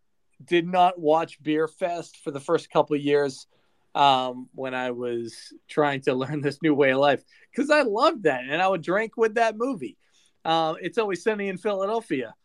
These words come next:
was a T V show I used to watch all the time, and they would have certain, uh, there were shows where you'd watch it,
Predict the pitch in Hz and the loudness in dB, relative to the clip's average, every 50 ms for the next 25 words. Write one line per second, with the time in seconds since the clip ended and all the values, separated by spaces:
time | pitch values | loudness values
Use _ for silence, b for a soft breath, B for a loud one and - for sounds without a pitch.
0 | _ _ _ _ - 170 170 151 170 180 - - 233 220 208 233 214 - - 233 | _ _ _ _ -2 -2 0 0 -2 -4 -4 -6 -8 -8 -6 -6 -8 -2 0 0
1 | 196 190 185 180 170 - 196 185 190 196 202 - 220 185 185 185 175 - 220 220 | 0 2 0 -4 -6 -6 -4 0 0 0 2 2 0 0 0 -4 -6 -4 -2 -2
2 | 214 185 170 160 160 165 170 170 165 170 170 170 165 160 151 143 - _ _ _ | -2 -2 -2 -2 0 0 0 0 0 0 2 2 2 2 0 -2 -10 _ _ _
3 | _ _ _ _ _ _ - - - 208 190 175 170 170 170 170 160 156 151 151 | _ _ _ _ _ _ -14 -6 -6 -6 -6 -6 -8 -6 -2 0 0 0 0 0
4 | 147 - 160 151 143 160 175 180 160 - - - 190 208 240 226 160 147 147 143 | -2 -4 -4 2 4 4 4 4 2 0 0 0 0 2 4 4 4 4 4 0
5 | 143 - - 170 139 147 151 147 143 143 143 143 139 147 156 147 135 135 143 143 | -4 -10 -14 -2 0 2 2 2 2 0 -2 -2 0 0 -2 -2 0 -2 -2 0
6 | 160 190 190 - - 127 117 131 143 | 0 -2 -4 -6 -8 -6 -6 -6 -8